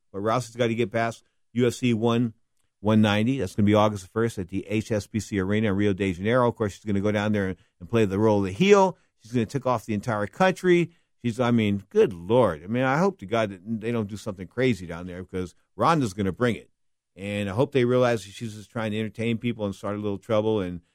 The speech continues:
make people interested in the, in the fights more and bring a little bit more attention to the world of M M A. And it's not really gonna be an insult on the Brazilian people, but they will take the brunt of it, no question about it. But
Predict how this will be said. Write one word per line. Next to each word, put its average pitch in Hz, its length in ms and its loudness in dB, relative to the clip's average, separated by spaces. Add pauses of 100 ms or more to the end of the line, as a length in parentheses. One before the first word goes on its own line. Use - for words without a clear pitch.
(180)
make 104 140 -6
people 98 280 -6
interested 101 360 -8
in 101 60 2
the, 90 260 -2
in 98 120 -6
the 92 40 -4
fights 104 380 -6
more 104 260 0
and 95 160 -6
bring 107 200 -2
a 98 120 -8
little 107 180 -2
bit 101 140 0
more 98 160 2
attention 101 420 -4
to 95 120 -12
the 95 80 -6
world 98 280 2
of 87 160 -4
M 104 160 -4
M 101 160 2
A. 101 120 4
And - 420 -10
it's 87 100 -12
not 117 200 0
really 110 200 2
gonna 101 200 0
be 101 100 0
an 98 60 2
insult 101 440 -2
on 98 140 -4
the 92 60 -2
Brazilian 95 440 0
people, 87 300 -4
but 82 180 -10 (240)
they 110 120 2
will 107 120 2
take 104 360 -4
the 95 100 -2
brunt 110 300 -2
of 90 160 -12
it, 90 120 -14 (160)
no 101 160 0
question 98 380 -6
about 92 160 -2
it. 78 100 -18
But 110 260 -2